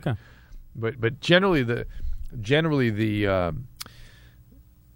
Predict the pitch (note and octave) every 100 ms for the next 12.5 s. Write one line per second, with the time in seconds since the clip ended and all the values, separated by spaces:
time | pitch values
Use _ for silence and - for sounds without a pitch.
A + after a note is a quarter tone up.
0 | - - - A2 - - D#3+ D3+ D3 A#2
1 | B2+ A2 G2+ - C#3+ C3 A#2+ A2 G2+ F#2+
2 | - A2 G2+ G#2+ - F#2 - A#2 G2+ F2+
3 | F2+ - - - - G2+ G2+ G#2 G2 F#2+
4 | G#2+ A2+ G2+ F#2+ F2+ F#2+ F#2+ - F2 -
5 | E2+ E2 E2 F2 D#2+ - - - - F#2+
6 | E2 - - - - - - - G#2 F#2+
7 | F2 G#2 G#2 G2 A2 G2+ - C#3+ B2+ A2
8 | G2+ G2 F#2+ F2+ E2+ G2+ G#2 C3+ G#2+ D3+
9 | - E2 D#2+ F2 F2+ A2 - F2 D#2 B2
10 | D3 A2 G#2+ A#2+ G2+ G#2 G#2+ B2+ G#2+ A2
11 | A2 A#2+ C3+ E3 - - - G#3 B3 C4
12 | F#3 - G2 E2